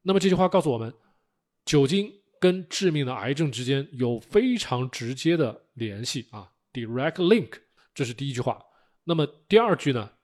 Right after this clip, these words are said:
是“Drinking alcohol causes liver disease”，叫做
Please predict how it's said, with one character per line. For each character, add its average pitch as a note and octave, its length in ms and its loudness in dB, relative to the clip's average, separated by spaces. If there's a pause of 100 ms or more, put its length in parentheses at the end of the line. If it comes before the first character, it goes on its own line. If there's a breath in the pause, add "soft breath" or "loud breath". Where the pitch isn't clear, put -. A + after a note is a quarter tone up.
是 - 480 -6
“Drinking F#3 640 -4
alcohol D3 640 -4
causes C#3 640 -4
liver D#3 560 0
disease”， B2+ 500 -6 (460)
叫 D3 100 -2
做 C#3 220 0